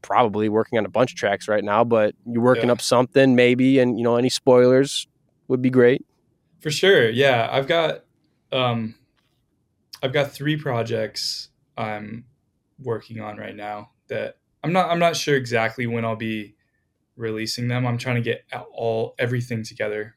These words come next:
Speaker 2: first before I, like, send it off to, like, the team and, um, get release dates set. But, you know, ki-, kind of, like, one of the things that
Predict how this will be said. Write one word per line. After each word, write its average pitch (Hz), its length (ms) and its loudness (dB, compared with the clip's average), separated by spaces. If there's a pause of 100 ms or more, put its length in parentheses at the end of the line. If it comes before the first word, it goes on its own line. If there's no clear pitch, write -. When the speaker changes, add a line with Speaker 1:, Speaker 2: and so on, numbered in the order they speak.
(100)
Speaker 2:
first 110 600 -10
before 104 320 -8
I, 104 80 -8
like, 101 340 -10 (300)
send - 280 -10
it 104 120 -8
off 101 320 -12
to, 117 160 -12
like, 101 240 -14
the 101 80 -12
team 107 480 -12
and, 104 180 -18 (880)
um, 101 300 -18 (1120)
get 113 140 -6
release 107 320 -8
dates 104 280 -8
set. 123 340 -8
But, 107 360 -8 (760)
you 131 100 -4
know, 117 300 -4
ki-, 156 240 0
kind 170 240 0
of, 156 100 2
like, 139 160 2
one 123 160 0
of 120 80 0
the 113 100 -2
things 110 480 -8
that 104 360 -8